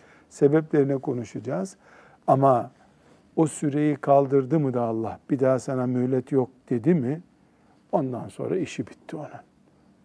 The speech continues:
Kapılar kapısına, kap-, kapandı ona demek artık. Bunu yani mühlet verir, ne demek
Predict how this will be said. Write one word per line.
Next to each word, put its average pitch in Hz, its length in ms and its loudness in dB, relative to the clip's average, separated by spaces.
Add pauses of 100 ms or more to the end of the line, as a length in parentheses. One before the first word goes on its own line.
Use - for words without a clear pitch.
(720)
Kapılar 123 520 2
kapısına, 147 640 -2 (580)
kap-, 131 380 -4
kapandı 123 500 2
ona 127 260 2
demek 92 320 -10
artık. - 360 -20 (1700)
Bunu 240 340 6 (760)
yani 135 300 2
mühlet 170 440 4
verir, 185 360 0
ne 175 120 4
demek 135 300 2